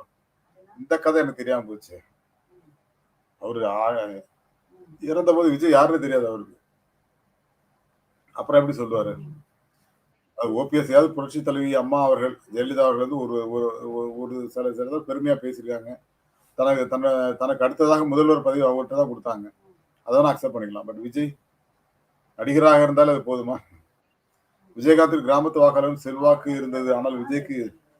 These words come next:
ரசிகர்களான இளைஞர்களிடம் மட்டுமே வசீகரம் உண்டு. இல்ல, கிராம மக்கள்கிட்ட ஒரு சிலர் இருக்குங்க, நம்ம பேசும்போது தெரியுது. ஆனா ஒரே ஒரு விஷயம் தான், விஜயை பொறுத்த வரைக்கும் அவரு இன்னும் நிறைய இம்ப்ரூவ் பண்ணணும், பார்க்கலாம்.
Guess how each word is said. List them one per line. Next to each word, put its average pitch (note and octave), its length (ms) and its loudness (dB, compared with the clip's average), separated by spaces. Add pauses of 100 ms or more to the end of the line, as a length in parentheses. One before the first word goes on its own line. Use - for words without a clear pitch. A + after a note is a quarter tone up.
(160)
ரசிகர்களான C#3+ 640 4
இளைஞர்களிடம் C#3 380 0
மட்டுமே C3 340 -4
வசீகரம் B2+ 600 -6
உண்டு. A2 320 -10 (380)
இல்ல, F3+ 200 2
கிராம C3+ 300 0
மக்கள்கிட்ட F3+ 320 -2
ஒரு E3 140 0
சிலர் D3+ 280 -4
இருக்குங்க, C#3 420 -4
நம்ம G2+ 220 -20 (600)
பேசும்போது C#3 520 -2
தெரியுது. C3+ 320 -4 (420)
ஆனா C#3+ 200 6
ஒரே C#3+ 180 6
ஒரு G3 100 4
விஷயம் D3 220 -4
தான், A2 180 -4
விஜயை D#3 300 4
பொறுத்த D3+ 240 2
வரைக்கும் C#3+ 280 6
அவரு B2 200 2 (960)
இன்னும் C#3 160 -4
நிறைய C#3 260 4
இம்ப்ரூவ் D#3 320 -4
பண்ணணும், B2+ 340 -6 (220)
பார்க்கலாம். G#2+ 360 -12